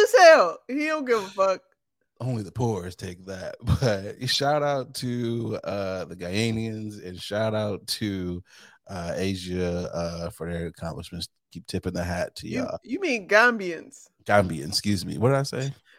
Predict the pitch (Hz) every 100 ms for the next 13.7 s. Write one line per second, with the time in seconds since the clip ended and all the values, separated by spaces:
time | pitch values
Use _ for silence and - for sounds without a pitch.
0 | _ - 233 302 262 - 214 190 185 214
1 | 185 170 170 190 170 156 - - - _
2 | _ _ 101 98 90 101 95 92 92 90
3 | 78 - 101 87 87 87 90 113 156 120
4 | 92 92 - 123 95 90 85 - - 143
5 | - 381 - - 214 208 285 294 262 247
6 | 226 196 - 143 117 117 107 101 92 85
7 | 85 85 117 104 175 214 226 185 196 185
8 | - 214 226 214 202 202 208 214 196 175
9 | 156 180 180 185 170 160 135 - - 233
10 | 262 240 233 202 196 170 143 - _ _
11 | _ 185 190 185 208 - - 339 247 -
12 | 330 277 - - - 135 131 120 110 123
13 | 147 127 123 131 131 - 185